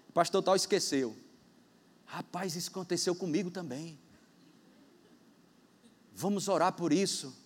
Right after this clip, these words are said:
Não, você não tem que orar por isso, você tem que se arrepender disso. Nós confundimos empatia com compaixão.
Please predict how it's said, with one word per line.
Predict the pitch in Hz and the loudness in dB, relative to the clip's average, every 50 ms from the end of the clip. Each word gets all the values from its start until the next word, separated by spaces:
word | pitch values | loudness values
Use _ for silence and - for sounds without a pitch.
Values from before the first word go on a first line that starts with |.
| - - _ _ _ - _ _ _ - | -20 -20 _ _ _ -20 _ _ _ -2
Não, | 160 190 165 123 | -2 0 0 -2
você | 107 143 151 208 226 | -2 -4 -2 -2 -2
não | 247 | -2
tem | 220 254 208 | -2 -2 0
que | 262 | 2
orar | 220 190 214 208 | 4 4 4 2
por | - 175 147 | 4 4 2
isso, | 151 - | 4 2
você | - 147 | 2 -4
tem | - 185 | -4 -4
que | 185 - | -6 -2
se | - 190 | -2 -2
arrepender | 170 190 196 - 233 202 156 175 214 214 | -2 -2 -2 -2 -2 -2 2 0 0 0
disso. | 156 147 147 - - - - - - _ - _ _ _ _ - _ - - - - - - - - - - - - - - - - - - - - - - _ _ _ - - - | 2 0 -2 -2 -4 -10 -18 -20 -20 _ -20 _ _ _ _ -20 _ -20 -20 -20 -20 -20 -20 -20 -20 -20 -20 -20 -20 -20 -20 -20 -20 -20 -20 -20 -20 -20 -20 _ _ _ -20 -14 -6
Nós | 247 202 190 196 - | 0 0 2 2 2
confundimos | - 247 233 208 247 208 170 151 214 247 233 196 139 156 | 0 0 0 0 0 0 0 2 2 2 2 2 0 0
empatia | 220 269 262 - 240 185 - - 202 240 254 220 | 0 0 2 2 2 2 2 0 -2 0 0 0
com | - 214 | -2 -4
compaixão. | 175 202 196 190 185 165 - - 151 127 107 98 | -4 -4 -2 0 0 0 0 -2 -6 -6 -6 -10